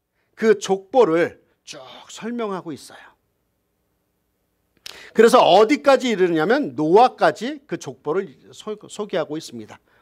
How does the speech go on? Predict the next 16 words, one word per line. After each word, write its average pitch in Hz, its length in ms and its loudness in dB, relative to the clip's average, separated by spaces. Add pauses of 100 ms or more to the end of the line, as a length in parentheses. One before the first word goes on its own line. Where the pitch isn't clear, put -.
오늘 214 280 2
본문의 185 360 -4
배경이 143 320 -6
되는 151 160 -4
오 135 220 -4
장을 143 240 -6
보면 165 240 -8
그렇습니다. - 500 -18 (1900)
그래서 - 200 0
아담은 262 600 6
셋을 254 460 2
낳은 208 300 4
후 208 220 0
팔백 254 460 0
년을 240 280 -4
지내며 175 520 -4